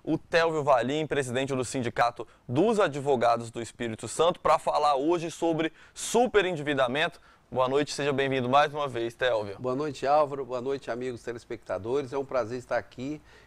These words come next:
Speaker 2: E hoje nós vamos falar uma coisa que atinge uma boa parte da população nesses tempos difíceis, né, Álvaro?
Speaker 1: Superendividamento. As famílias estão ficando cada vez mais endividadas. Como é que faz pra acompanhar e evitar se endividar?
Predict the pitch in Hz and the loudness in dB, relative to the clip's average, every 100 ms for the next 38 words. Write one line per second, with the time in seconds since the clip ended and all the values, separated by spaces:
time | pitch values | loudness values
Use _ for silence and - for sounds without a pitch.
0 | - 165 185 190 190 190 - 160 170 175 | -4 0 2 2 0 0 0 2 2 0
1 | 160 - 165 175 - 160 - - 170 156 | -4 -6 -8 -8 -2 -2 -2 -4 -6 -6
2 | 131 - - 131 123 107 123 190 196 - | -12 -16 -18 -4 -2 0 2 4 4 2
3 | 147 156 147 151 147 135 143 127 - 131 | 0 0 -2 -12 -12 -10 -4 -4 -4 -6
4 | 139 - - _ _ 123 131 127 127 - | -6 -6 -14 _ _ -4 -4 -4 -10 -6
5 | 113 117 - 117 - - - 110 - 117 | -4 -4 -6 -10 -10 -16 -8 -8 -6 -4
6 | 110 92 - 95 104 123 110 98 - - | -2 -4 -8 -8 -4 -2 -4 -8 -18 -2
7 | 101 95 98 92 123 131 127 123 127 127 | 0 2 -2 -2 0 2 2 2 4 6
8 | 131 117 113 110 120 117 117 120 117 123 | 6 4 -2 -6 -6 -4 -2 -2 -2 -4
9 | - 127 120 139 147 135 135 120 131 147 | -4 -4 0 4 4 2 -2 -2 0 0
10 | 135 120 117 113 143 151 - - - _ | -2 -4 -2 2 2 2 -6 -18 -20 _
11 | - 175 185 - - 151 143 - - 135 | -8 0 0 -2 4 4 4 0 -2 -2
12 | - 139 123 120 120 135 131 123 123 - | -2 -8 -6 -4 -2 0 0 -2 -4 -6
13 | 113 - 117 110 113 104 98 | -6 -6 -6 -4 -4 -6 -8